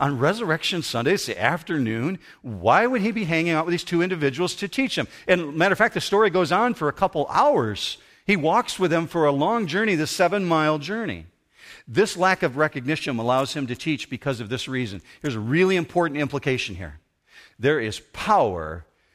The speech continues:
in explaining God's word to people who are going through hard times. This is important for you to hear, especially if you're a Christ follower.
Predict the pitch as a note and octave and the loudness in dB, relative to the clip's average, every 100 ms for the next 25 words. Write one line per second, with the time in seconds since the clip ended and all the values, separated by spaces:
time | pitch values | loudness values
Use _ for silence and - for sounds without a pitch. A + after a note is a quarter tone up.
0 | _ C#3+ A#2+ G#2 - - - G3 F#3+ C3+ | _ -4 -4 -4 -8 -8 -4 -2 0 0
1 | F#2 E2+ E2+ - _ A2+ C3+ B2 B2 B2 | -2 -8 -12 -16 _ -2 2 2 0 -2
2 | C#3 E3+ A#2 G#2 G#2 - - F3+ B2+ G#2+ | 0 2 2 0 -4 -10 -4 -2 -2 -4
3 | A#2 G2+ C3 G#2+ A2+ G2+ F#2+ A#2 F#2+ D#2 | -4 -2 -4 -4 -4 -4 -4 -6 -8 -8
4 | - - - _ _ _ _ _ - - | -12 -14 -16 _ _ _ _ _ -20 -4
5 | D#3 - E3+ F#3 - F#3 C#3+ E3 D3+ C3 | -2 0 -2 -2 2 2 2 0 0 2
6 | C3+ D#2 D2+ _ _ _ _ C#3 - E3+ | 0 -2 -8 _ _ _ _ -4 2 2
7 | D3 E3+ E3 E3 D#3+ - E3+ D3 - - | 2 2 2 2 0 2 2 2 -4 0
8 | C#3 A#2 F2 C#2+ | 2 2 0 -8